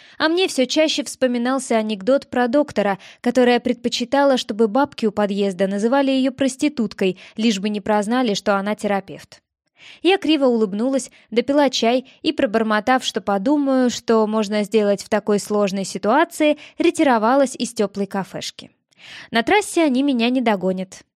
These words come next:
Настроение улучшилось с первым же спуском. Я обожала горы и снег,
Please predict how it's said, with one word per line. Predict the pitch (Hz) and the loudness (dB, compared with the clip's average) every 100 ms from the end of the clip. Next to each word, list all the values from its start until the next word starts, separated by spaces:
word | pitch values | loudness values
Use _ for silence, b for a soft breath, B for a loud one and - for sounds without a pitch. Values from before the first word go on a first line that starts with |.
| _ | _
Настроение | 226 240 - 208 220 262 262 240 | -2 0 0 0 2 0 0 0
улучшилось | - 233 233 247 254 240 233 | 0 0 0 0 0 0 0
с | - | -6
первым | - 226 220 226 220 | -2 0 2 -2 -2
же | 226 | -4
спуском. | 233 - 247 - - 190 - B B | -4 -6 -6 -4 -4 -4 -6 B B
Я | B 240 | B 2
обожала | - 226 214 247 226 240 202 196 | 2 0 0 0 2 2 2 -2
горы | 175 202 233 196 | -2 0 0 0
и | - | -2
снег, | 202 233 220 185 | -6 -4 -4 -6